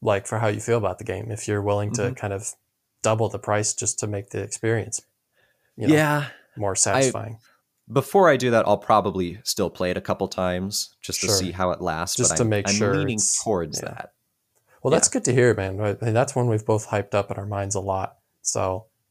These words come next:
Speaker 1: it's cool you got your
Speaker 2: Yeah.
Speaker 1: hands on a copy, and it's good that it did not necessarily disappoint. You know, maybe it wasn't that white knight on a stallion, but it was
Speaker 2: <laughs>
Speaker 1: still a, a solid game. That's good to hear.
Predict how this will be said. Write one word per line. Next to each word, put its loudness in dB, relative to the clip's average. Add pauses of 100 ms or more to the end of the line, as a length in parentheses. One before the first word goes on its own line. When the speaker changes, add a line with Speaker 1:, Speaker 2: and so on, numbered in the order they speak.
Speaker 1:
it's -10
cool 2
you 2
got 2
your 2
Speaker 2:
Yeah. 2
Speaker 1:
hands 0
on 0
a -6
copy, 0
and -4
it's -10 (140)
good 0
that 4
it 0
did 0
not 0
necessarily 0 (560)
disappoint. -2
You -2
know, 0
maybe 2
it 2
wasn't 4
that 0 (380)
white 2
knight 0
on -2
a -2
stallion, 0
but -4
it -2
was 0 (300)
Speaker 2:
<laughs> -20
Speaker 1:
still 6
a, 2
a -2
solid 2
game. -2
That's -6
good -4
to -2
hear. 0